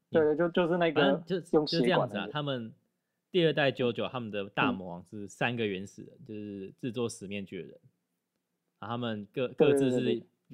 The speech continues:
Speaker 2: 是吸血鬼种族的在上面的一个存在，但他们也不能碰到阳光，所以波纹也对他们有用。
Speaker 1: 嗯。呃，对。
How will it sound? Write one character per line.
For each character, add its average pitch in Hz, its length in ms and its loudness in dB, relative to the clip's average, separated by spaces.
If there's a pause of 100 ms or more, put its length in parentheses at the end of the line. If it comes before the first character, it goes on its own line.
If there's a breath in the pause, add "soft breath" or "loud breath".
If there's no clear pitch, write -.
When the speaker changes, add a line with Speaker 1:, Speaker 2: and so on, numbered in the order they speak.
Speaker 2:
是 120 460 -6 (280)
吸 - 200 -8
血 123 200 -2
鬼 107 160 -2
种 90 220 -8
族 82 160 -14
的 87 160 -12
在 123 180 -4
上 107 200 -6
面 95 120 -8
的 82 60 -8
一 85 140 -8
个 - 80 -16
存 - 200 -20 (120)
在， - 120 -16 (240)
但 123 120 -10
他 123 100 -4
们 117 100 -6
也 92 80 -4
不 98 140 -10
能 87 120 -10
碰 98 140 -14
到 87 140 -8
阳 78 100 -12 (120)
光， - 180 -20
所 120 140 -8
以 110 40 -4
波 107 200 -4
纹 98 140 -4
也 90 100 -12
对 95 100 -10
他 92 100 -10
们 92 120 -14
有 - 80 -18 (100)
用。 82 140 -18 (580)
Speaker 1:
嗯。 190 120 0 (1120)
呃， 117 240 -4
对。 120 180 -6